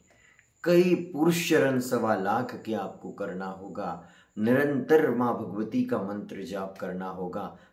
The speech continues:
तब जाकर माँ बगलामुखी माता, माँ पीताम्बरा माता जी, माँ बगलामुखी माता जी आपको उनके दिव्य दर्शन प्रदान करेंगे। तब जाकर आपके मन में वह भगवती का दिव्य कोना जागृत होगा,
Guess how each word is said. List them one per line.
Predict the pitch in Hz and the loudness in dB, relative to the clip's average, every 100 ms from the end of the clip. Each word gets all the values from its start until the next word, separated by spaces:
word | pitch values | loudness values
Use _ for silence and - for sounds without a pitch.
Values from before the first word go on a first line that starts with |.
| _ - | _ 2
तब | 123 | 2
जाकर | 107 117 104 117 95 | 2 0 0 -2 -4
माँ | 90 101 95 | -2 -4 -4
बगलामुखी | 98 98 95 95 - | -4 -4 -4 -6 -10
माता, | 98 92 90 101 | -8 -8 -8 -8
माँ | 101 95 | -8 -10
पीताम्बरा | - 95 101 101 98 95 | -10 -6 -6 -4 -2 -2
माता | 92 90 98 | -4 -6 -6
जी, | 92 101 92 82 - _ 101 | -6 -8 -10 -14 -20 _ -12
माँ | 104 98 | -6 -4
बगलामुखी | 92 98 101 101 104 | -4 -4 -4 -6 -8
माता | 95 92 90 98 | -6 -6 -6 -8
जी | 90 101 87 - _ _ _ 104 | -8 -12 -12 -16 _ _ _ -6
आपको | 107 113 - 101 | -6 -6 -10 -10
उनके | 101 98 87 | -8 -8 -10
दिव्य | 90 104 92 98 85 | -8 -8 -8 -8 -6
दर्शन | 92 - 127 | -6 -4 -4
प्रदान | 113 95 92 92 92 | -4 -4 -6 -6 -8
करेंगे। | 90 90 90 90 87 - - _ _ - | -8 -6 -6 -8 -10 -14 -20 _ _ 2
तब | 180 147 | 4 2
जाकर | 113 143 131 143 113 92 - - _ _ - | 0 0 0 0 0 -2 -10 -20 _ _ -4
आपके | 131 143 - 127 98 | -2 -2 -2 -2 -2
मन | 98 110 123 117 | -2 2 4 4
में | 101 85 - - _ | 2 -4 -10 -20 _
वह | 107 123 104 | -4 0 0
भगवती | - - 104 110 131 | 0 -4 -2 -2 -2
का | - 98 | 0 0
दिव्य | 90 101 101 | 0 -2 -2
कोना | 92 95 92 92 | -4 -4 -4 -4
जागृत | 95 92 95 95 - | -4 -6 -6 -10 -10
होगा, | 98 92 90 | -10 -6 -8